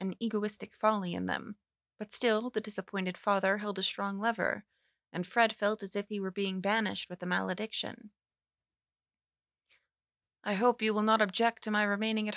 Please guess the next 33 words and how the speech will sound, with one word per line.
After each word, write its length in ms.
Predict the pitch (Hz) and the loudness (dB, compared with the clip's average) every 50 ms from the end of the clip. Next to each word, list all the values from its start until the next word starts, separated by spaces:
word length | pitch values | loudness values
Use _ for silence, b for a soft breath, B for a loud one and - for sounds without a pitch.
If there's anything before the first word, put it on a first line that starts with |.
| - 233 | 2 2
home, 340 | 233 233 233 233 240 247 - | 2 2 0 -2 -4 -8 -10
sir?" 420 | - - - 262 254 254 254 262 - _ _ _ _ _ _ _ _ _ _ _ _ _ _ _ _ - | -8 0 2 4 4 4 2 -2 -6 _ _ _ _ _ _ _ _ _ _ _ _ _ _ _ _ -8
he 80 | 233 | -6
said, 380 | 233 - - 233 226 233 226 - - - | -4 0 2 4 4 2 0 -6 -12 -14
after 220 | - 208 - 202 | -12 -6 -2 2
rising 400 | 202 208 208 208 208 208 208 202 | 6 6 6 6 6 2 0 -2
to 100 | 202 - | -4 -2
go. 320 | - 202 202 208 214 226 - _ _ _ _ _ _ _ _ _ _ | 0 0 2 2 0 -2 -6 _ _ _ _ _ _ _ _ _ _
"I 60 | - 180 | -4 -2
shall 160 | - - 185 | -2 0 4
have 260 | 202 214 214 208 208 | 6 8 8 8 6
a 40 | 202 | 2
sufficient 560 | - - 196 - - 220 - - 214 202 - | 0 -2 -6 -4 0 0 2 2 0 -2 -6
salary 560 | - - 226 214 208 208 208 202 190 190 190 | -2 4 6 8 8 8 6 4 2 0 -2
to 120 | 185 - - | -4 -8 -10
pay 180 | - - 202 | -6 -6 -6
for 140 | 190 - 190 | -4 -4 -4
my 160 | 185 185 180 180 | -2 -2 -2 -2
board, 460 | 180 180 208 208 196 190 180 180 - - - _ _ _ _ _ | 0 2 4 4 4 4 2 0 -4 -10 -20 _ _ _ _ _
as 140 | 190 - - | -12 -10 -10
of 120 | 180 - | -10 -8
course 320 | _ - 185 202 196 - - | _ -2 -2 -2 -2 -4 -8
I 40 | |
should 220 | 175 - - - - | -8 -8 -8 -10 -10
wish 220 | - 185 - - - | -8 -8 -6 -8 -8
to 100 | - - | -10 -8
do." 360 | - 190 185 180 180 185 190 _ _ _ _ _ _ _ _ _ _ _ _ _ _ _ | -6 -4 -4 -4 -6 -10 -14 _ _ _ _ _ _ _ _ _ _ _ _ _ _ _
"Board 360 | - 220 220 208 196 185 180 - | 4 6 6 8 6 6 4 0
be 260 | - 165 165 165 - - _ - | -6 -8 -8 -8 -10 -14 _ -4
hanged," 500 | - 240 233 185 170 175 175 175 165 - _ _ _ _ _ _ | 0 2 2 2 2 0 -2 -4 -6 -10 _ _ _ _ _ _
said 160 | - - - | -16 -10 -6
Mister 240 | 185 170 - - 165 | -4 -2 -2 -2 -2
Vincey, 500 | 170 180 170 170 - - 90 69 - - | -2 -4 -4 -4 -4 -4 -4 -4 -4 -8